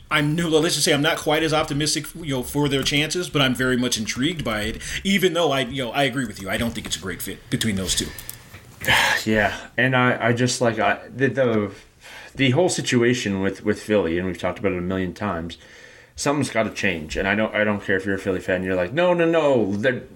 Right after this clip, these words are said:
Speaker 2: the, the minutes with Embiid, blah, blah, blah." No,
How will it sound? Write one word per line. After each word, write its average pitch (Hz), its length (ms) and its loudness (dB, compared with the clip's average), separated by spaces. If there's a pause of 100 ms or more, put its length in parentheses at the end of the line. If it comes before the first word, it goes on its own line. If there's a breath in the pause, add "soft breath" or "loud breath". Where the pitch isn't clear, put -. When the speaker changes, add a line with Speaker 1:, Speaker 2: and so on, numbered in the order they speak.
Speaker 2:
the, 151 100 4 (280)
the 156 100 2
minutes 160 420 2
with 135 180 0
Embiid, 127 520 2
blah, 120 140 0
blah, 113 140 -6
blah." 107 180 -4
No, 107 380 0